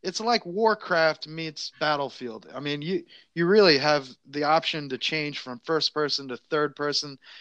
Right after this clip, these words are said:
There's storylines that you just can't think up if you're a regular gamer. So I, my hat's off to, um, uh, I can't remember the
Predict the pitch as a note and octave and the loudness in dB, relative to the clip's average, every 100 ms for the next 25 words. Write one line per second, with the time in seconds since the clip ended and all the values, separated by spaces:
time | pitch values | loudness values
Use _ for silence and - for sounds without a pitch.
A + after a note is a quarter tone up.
0 | - _ - B2+ C3 A2+ - - E3+ E3+ | -20 _ -12 -6 -2 2 2 4 4 4
1 | D#3 D3+ D3 C#3 C#3+ C#3+ C3+ D#3 - - | 4 2 -2 -4 -8 -8 -8 -8 -8 -8
2 | C#3+ - D#3 C#3+ C#3+ C#3+ C#3 C3 B2+ C3+ | -10 -6 -6 -4 0 -2 -2 -8 -6 -2
3 | C3+ B2+ C3 C3+ C3+ B2+ A#2+ A#2+ C3 C3+ | -2 0 0 0 0 -2 -2 -4 -4 -4
4 | C3+ B2+ - - - D3+ C#3 C3 - C3 | -4 -6 -12 -10 -2 2 4 2 0 -4
5 | B2 - C3 B2+ B2 D3 C#3 C#3+ B2+ - | -4 -6 -2 2 4 4 6 2 2 0
6 | B2+ A#2+ A#2+ A2+ A2 _ - - - _ | 2 2 2 0 -6 _ -20 -20 -20 _
7 | _ A#2+ A#2+ B2 A2+ - A3 F3+ C#3+ C#3+ | _ -8 -6 -6 -6 -2 0 2 0 0
8 | C#3 C3 B2 A#2+ | -2 0 0 0